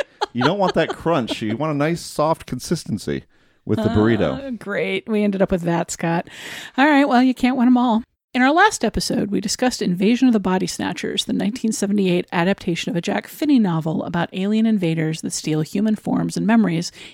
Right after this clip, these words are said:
Speaker 2: in the name of species survival and nineteen seventies paranoia. This week, we'll see how Philip Kaufman's brand of nineteen seventies paranoia compares to the twenty nineteen brand,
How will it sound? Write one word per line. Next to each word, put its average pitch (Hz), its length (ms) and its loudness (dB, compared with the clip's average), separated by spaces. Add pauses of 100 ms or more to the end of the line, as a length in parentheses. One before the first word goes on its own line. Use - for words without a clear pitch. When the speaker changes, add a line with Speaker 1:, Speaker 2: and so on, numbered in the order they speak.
Speaker 2:
in 208 100 0
the 214 60 4
name 190 180 2
of 202 100 0
species - 540 -4
survival 175 560 0
and 339 180 -2
nineteen 294 320 2
seventies 233 340 0
paranoia. 247 540 0 (300)
This 392 200 2
week, 277 220 0
we'll 180 100 2
see - 160 0
how 180 220 2
Philip 233 320 -2
Kaufman's 196 420 -2
brand 165 380 0
of 151 160 -2
nineteen 180 280 -2
seventies 175 320 -2
paranoia 175 460 -2
compares 208 400 0
to - 80 -8
the 262 80 -4
twenty 277 240 2
nineteen 302 420 0
brand, - 360 -4